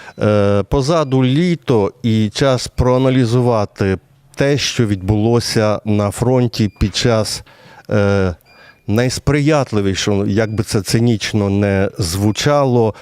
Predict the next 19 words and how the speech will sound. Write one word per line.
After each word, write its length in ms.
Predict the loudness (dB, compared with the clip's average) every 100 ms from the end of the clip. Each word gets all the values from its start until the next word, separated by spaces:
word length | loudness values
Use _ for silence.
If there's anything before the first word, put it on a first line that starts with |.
| -6
періоду 600 | -2 0 2 2 2 0
для 240 | -2 0 0
ведення 680 | 2 0 0 0 2 0 -4 -14 -20 -6
бойових 520 | -2 0 2 0 -2
дій. 380 | -2 0 0 -4 -10 -20 -20 -18 -8
Якими, 600 | -2 0 0 0 2 2
на 120 | 2
ваш 280 | 2 0 -2
погляд, 520 | 0 2 2 0 -2
є 260 | 0 0 0
ці 340 | 0 0 0
результати 800 | 0 -2 0 -2 0 0 0 -2
для 500 | -2 0 2 0 -4 -8
З 140 | -4
С 240 | -2 0 0
У 300 | 2 2 0
і, 120 | 0 0
відповідно, 720 | 0 -2 0 0 2 2 2
для 480 | 0 0 2 0